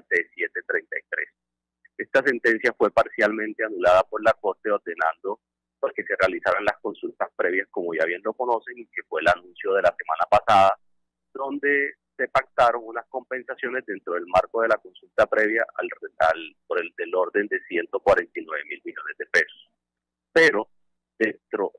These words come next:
de la misma, de-, dentro de la misma sentencia y dentro del mismo auto que ordenó la nulidad parcial, la Corte declaró procesalmente probados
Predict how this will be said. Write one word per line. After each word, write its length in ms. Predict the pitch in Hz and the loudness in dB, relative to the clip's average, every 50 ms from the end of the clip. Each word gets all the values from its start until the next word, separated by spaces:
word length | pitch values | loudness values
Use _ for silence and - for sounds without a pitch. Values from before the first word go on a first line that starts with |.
| _ _ - | _ _ -4
de 80 | 107 101 | -2 2
la 120 | 98 92 | 2 0
misma, 360 | 107 131 143 156 165 170 175 - - | 0 0 -4 -4 -6 -6 -8 -4 -2
de-, 160 | 117 110 104 _ - | -2 -2 -2 _ -2
dentro 360 | - 113 104 101 - 107 104 | 0 0 0 0 -4 -2 0
de 40 | 104 | 0
la 80 | 101 98 | 2 0
misma 260 | 117 139 156 165 165 - | 0 -2 -2 -2 -4 -4
sentencia 420 | 143 120 - - 123 117 107 - | -6 -8 -2 0 0 0 0 -4
y 60 | 104 95 | -4 -4
dentro 300 | 95 92 _ - 95 90 | -4 -6 _ -8 -8 -8
del 100 | 92 - - | -8 -8 -10
mismo 280 | 127 131 135 - 143 135 | -12 -12 -8 -2 2 4
auto 480 | 131 120 107 90 - _ _ - 87 - _ _ _ _ _ _ _ _ _ _ _ _ - | 6 6 4 2 0 _ _ -16 -16 -16 _ _ _ _ _ _ _ _ _ _ _ _ -4
que 220 | 101 90 90 - - | -2 0 0 -2 -2
ordenó 380 | - 95 95 - 95 95 107 120 | -6 -6 -6 -6 -8 -2 2 2
la 80 | 139 | 2
nulidad 380 | 139 139 123 110 104 101 95 - | 2 2 -2 -4 -2 -2 -2 0
parcial, 580 | - 123 120 - - - 131 113 104 78 80 - _ _ _ _ _ _ _ _ _ _ _ _ - | 2 2 2 2 0 -6 -2 -2 -2 -2 -6 -16 _ _ _ _ _ _ _ _ _ _ _ _ -8
la 180 | 101 101 95 98 _ | -2 0 0 0 _
Corte 480 | - 143 139 131 - _ - 101 101 _ _ _ _ _ - | 0 0 0 0 0 _ -8 -8 -8 _ _ _ _ _ -6
declaró 540 | 101 98 - - 104 92 92 107 113 107 _ _ - | -6 -4 -2 2 2 2 4 4 0 -2 _ _ -4
procesalmente 880 | 120 107 98 - - 95 - - 117 120 131 139 139 135 - - 147 131 | -2 -2 -2 -4 -6 -8 -2 2 2 2 2 -2 -12 -10 -4 -4 -4 -4
probados 600 | - 120 110 107 110 107 95 85 85 90 95 | -2 0 2 6 6 8 8 6 4 2 -4